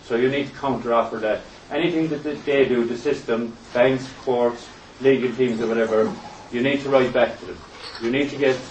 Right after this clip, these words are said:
paper record, and the original documents is obviously where it's at. Um, like, we were in Ennis Court yesterday, um, Ben Gilroy has taken documents where they were shown in the solicitor's office and that they are fraudulent. So,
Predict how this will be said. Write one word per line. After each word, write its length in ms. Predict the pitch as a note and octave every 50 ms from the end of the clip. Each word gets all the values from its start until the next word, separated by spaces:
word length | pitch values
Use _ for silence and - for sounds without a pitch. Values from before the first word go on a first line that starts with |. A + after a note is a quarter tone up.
| - -
paper 360 | - D#3 F3 F3 E3+ D#3 D3+
record, 500 | D3+ C#3 B2 - - B2 A2+ A2 A2 - - - - - - - - - A2
and 220 | A#2 A#2+ A#2+ A#2
the 100 | B2+ B2 C3
original 280 | D3+ D#3 D3+ D3+ D3+
documents 540 | C#3+ D3 D3 C3 - - - A#2+ A#2 A2 -
is 80 | A2+ A2
obviously 440 | A#2+ A#2 A2+ A2 A2 G#2+ - A#2 G#2+
where 200 | A2+ A2+ A2 A2
it's 160 | G#2 - B2
at. 220 | A#2 A2 G#2+ - - - - -
Um, 300 | A2+ G2 G2+ G2 F#2+ G2
like, 160 | G#2+ G#2 G2+
we 140 | A2+ A2+ A2
were 260 | A2 A2 A2 A2 A2 G#2+ -
in 140 | A#2 A#2+ B2
Ennis 280 | B2 A#2+ A#2+ G#2+ A#2
Court 280 | - - B2 A#2 A2 A#2
yesterday, 480 | A#2+ A2+ A2 G#2+ G2 G#2+ A2 G#2+ A2 - - - - - - - - - - - - -
um, 560 | G#2+ G#2+ G#2+ G#2 G#2 G#2 G#2 G2+ G2+ G#2 A2 - - - - - -
Ben 180 | A#2+ A#2+ A#2+
Gilroy 320 | A#2+ B2 A#2 A#2+ A#2 A2+ A2+
has 160 | A2+ A2 A2 -
taken 400 | B2+ A#2+ A2+ - - A#2+ A2+ A2
documents 500 | A#2+ A#2 A2 - - A2+ A2 A2 - -
where 140 | A2+ A2 G#2+
they 100 | A2 G#2
were 260 | G#2 G#2 G#2+ G#2+ G#2
shown 340 | - - C3 B2+ B2+ A#2+ A#2
in 100 | A#2 A2+
the 100 | G#2+ G#2
solicitor's 460 | - - A2+ A2 G#2+ - - A2 G2+ A2+
office 460 | G#2+ G#2 - - G#2+ G2+ G2 - -
and 420 | G2 - - G#2 G2+ G2+ G2 F#2+ F#2 - - -
that 160 | A2 G2+ -
they 100 | A#2+ A2
are 180 | A#2 A#2 A2+ A2
fraudulent. 580 | - A#2 A2+ A2 G2+ - - G2 F#2+ F#2 F#2 -
So, 260 | - - A2 -